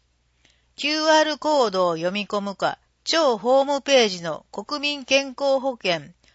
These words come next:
後期高齢者医療のページから、電子申請でも手続きができます。キューアールコードが載っ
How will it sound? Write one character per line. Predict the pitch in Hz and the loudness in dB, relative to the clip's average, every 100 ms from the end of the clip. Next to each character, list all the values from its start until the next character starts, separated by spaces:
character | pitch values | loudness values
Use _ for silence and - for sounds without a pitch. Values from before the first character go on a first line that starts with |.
| _ | _
後 | - 339 311 | -6 -2 -2
期 | - 208 | -2 -6
高 | - 240 240 | 0 2 2
齢 | 240 220 | 2 0
者 | 190 180 151 | 0 0 -2
医 | 180 247 | -4 -4
療 | 277 226 175 | 0 0 -2
の | 156 | -8
ペ | - 190 180 | -4 -2 -2
ー | |
ジ | 170 | -6
か | - 175 | -2 0
ら、 | 170 165 - _ _ | 2 0 -4 _ _
電 | 233 285 302 | 4 6 6
子 | 294 320 | 2 2
申 | 294 320 302 | 2 0 -2
請 | 285 226 208 180 | -2 0 2 2
で | 170 | -2
も | 160 | -4
手 | - 180 | -6 -6
続 | 285 226 214 | -6 -6 -6
き | 175 | -4
が | 156 | -4
で | 147 151 | -4 -6
き | - 160 | -10 -10
ま | 151 156 | -10 -10
す。 | - - _ _ _ _ _ _ | -14 -18 _ _ _ _ _ _
キ | - | -10
ュ | 247 233 | -6 0
ー | 233 | 2
ア | |
ー | |
ル | 226 220 | 2 -2
コ | 240 220 | -4 -2
ー | |
ド | 170 | -4
が | 156 | -8
載 | |
っ | 147 | -10